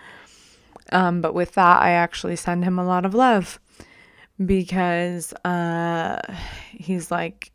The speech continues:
you know, renewing his whole career on this song that's all about me. And it's, it's literally been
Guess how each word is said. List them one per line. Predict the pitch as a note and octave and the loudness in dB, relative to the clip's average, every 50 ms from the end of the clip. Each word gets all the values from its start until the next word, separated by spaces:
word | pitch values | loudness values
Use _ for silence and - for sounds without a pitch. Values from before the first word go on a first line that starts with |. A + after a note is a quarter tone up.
| _ | _
you | - F3+ F3 E3+ | -6 -4 -4 -4
know, | E3 E3 E3 D#3+ E3 E3 E3 E3+ G3+ G3 F#3 F#3 - - - _ _ _ _ _ _ _ _ _ - - - - - _ _ _ _ _ _ _ _ _ _ _ _ _ _ _ _ _ _ _ _ _ _ _ _ _ _ _ _ _ _ _ _ _ - | -4 -4 -4 -4 -4 -4 -6 -6 -8 -10 -12 -12 -14 -16 -18 _ _ _ _ _ _ _ _ _ -16 -16 -16 -18 -20 _ _ _ _ _ _ _ _ _ _ _ _ _ _ _ _ _ _ _ _ _ _ _ _ _ _ _ _ _ _ _ _ _ -10
renewing | F3+ E3 F#3 F#3 F3+ F3+ F3+ F3+ F3+ F#3 F#3 | -6 -2 0 2 2 2 2 2 0 0 0
his | G3 F#3+ F3 - | 0 -2 -2 -4
whole | D#3+ F3 F3 F3 E3+ | -4 -4 -2 -4 -4
career | - - - F3 E3+ F3 E3+ E3 E3 E3 E3 F3 F#3+ G#3+ - - - | -6 -6 -6 -4 -2 -2 -2 -2 -4 -4 -4 -4 -4 -6 -6 -4 -2
on | E3+ E3+ F3 F3 E3+ E3+ | -2 0 0 0 0 -2
this | E3+ E3 E3 E3 - - - - - - | -2 -4 -6 -6 -8 -10 -12 -12 -10 -8
song | - - F#3 F3 F3 F3 F3 F3+ | -6 -2 -2 0 0 0 0 0
that's | F3+ F3 E3+ - - | -2 -2 -4 -4 -2
all | F3 E3+ E3+ | -2 -2 -2
about | D#3 E3 E3 - | -2 -2 -4 -4
me. | - - - - F3+ - - _ _ - | -6 -8 -10 -12 -14 -18 -20 _ _ 0
And | F#3 F#3 | 0 0
it's, | F3+ F3+ - | 0 0 -2
it's | - F#3 F3 - F#3 | -4 -4 -4 -4 -4
literally | F3+ F3+ F3+ F#3 G3 F#3+ F#3 F#3+ F#3+ F#3 | -4 -2 -2 -2 -2 -2 0 0 0 -2
been | E3+ F3 E3 D#3+ D#3 E3 | -2 -2 -4 -6 -6 -8